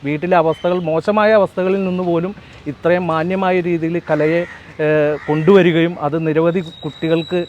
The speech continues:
പകർന്നു നൽകുകയും ചെയ്ത് നിരവധി കുട്ടികൾ കലാലയ വേദികളിൽ, ആ, നിന്ന്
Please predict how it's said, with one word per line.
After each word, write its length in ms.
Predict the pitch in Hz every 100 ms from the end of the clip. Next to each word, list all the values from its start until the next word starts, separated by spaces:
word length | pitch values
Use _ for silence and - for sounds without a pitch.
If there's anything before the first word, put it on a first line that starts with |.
| - - -
പകർന്നു 540 | 156 185 214 214 214 180
നൽകുകയും 500 | 175 165 170 175 170
ചെയ്ത് 360 | 165 156 165 160 - -
നിരവധി 340 | 139 160 208 208
കുട്ടികൾ 420 | 202 - 185 180
കലാലയ 580 | 170 170 170 175 180 190
വേദികളിൽ, 600 | 180 165 160 165 180 185 170 - - 165
ആ, 40 |
നിന്ന് 360 | 165 165 170